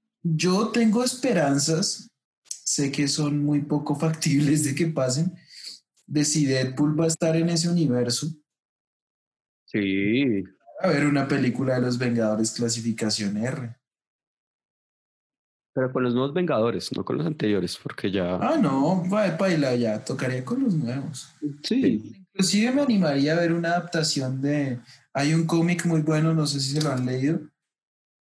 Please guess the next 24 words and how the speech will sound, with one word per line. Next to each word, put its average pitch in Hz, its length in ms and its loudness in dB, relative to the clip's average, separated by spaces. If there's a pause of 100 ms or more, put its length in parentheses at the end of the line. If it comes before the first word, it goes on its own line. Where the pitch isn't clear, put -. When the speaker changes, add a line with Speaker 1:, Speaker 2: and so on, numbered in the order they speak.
(240)
Speaker 1:
de 123 1120 0 (260)
cómo 156 360 2
Deadpool 160 560 0
mata 156 300 2
al 160 120 2
universo 139 460 0
Marvel. 160 440 -2 (1000)
Speaker 2:
No. 98 540 -6 (380)
Speaker 1:
Uy, 156 180 0
parce, 123 360 -2
es 107 100 0
brutal. 110 220 2
Speaker 3:
Muy 110 140 -4
bueno. 107 160 -4 (260)
Speaker 1:
Es - 220 -2
una 175 320 0
chimba, 139 720 0
Speaker 2:
¿Sí? 110 60 2
Speaker 1:
güey. 117 220 0 (300)
Speaker 2:
Ah, 90 160 -10 (180)
vea, 101 220 -2
pues. - 160 0
Speaker 1:
Es 151 80 -2
brutal. 151 420 0